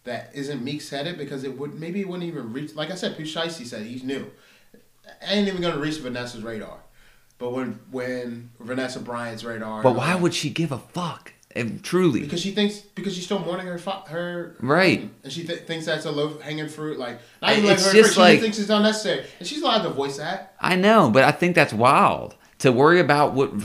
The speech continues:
Speaker 2: some rapper put in one little bar of his song about my husband who's dead. He's actually dead,
Speaker 1: Yeah.
Speaker 2: who died in an actual
Speaker 1: You're not
Speaker 2: helicopter.
Speaker 1: allowed to, you're not allowed to judge someone for thinking that way.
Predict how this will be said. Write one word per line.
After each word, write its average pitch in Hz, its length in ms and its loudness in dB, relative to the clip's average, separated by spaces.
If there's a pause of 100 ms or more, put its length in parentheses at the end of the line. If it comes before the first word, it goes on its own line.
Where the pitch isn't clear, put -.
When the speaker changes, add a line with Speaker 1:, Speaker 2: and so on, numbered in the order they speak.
Speaker 2:
some 143 280 0
rapper 131 340 2
put 127 200 0
in 117 160 0
one 135 160 4
little 143 160 6
bar 113 340 6
of 131 80 2
his 117 140 2
song 135 460 4
about 113 260 6
my 120 140 4
husband 131 320 0
who's 123 120 2
dead. 120 520 4
He's 117 120 0
actually 131 380 4
dead, 113 200 6
Speaker 1:
Yeah. 147 40 8
Speaker 2:
who 143 60 6
died 123 260 10
in 127 60 2
an 117 60 2
actual 131 300 2
Speaker 1:
You're 147 180 6
not 151 40 0 (220)
Speaker 2:
helicopter. - 100 0
Speaker 1:
allowed 123 200 0 (280)
to, - 60 -18
you're - 100 -14
not 415 140 -10
allowed 127 220 -6
to - 40 -12
judge 87 260 -16
someone 98 300 -16
for 90 140 -20 (500)
thinking 202 240 -16
that 104 240 -14
way. 117 260 -14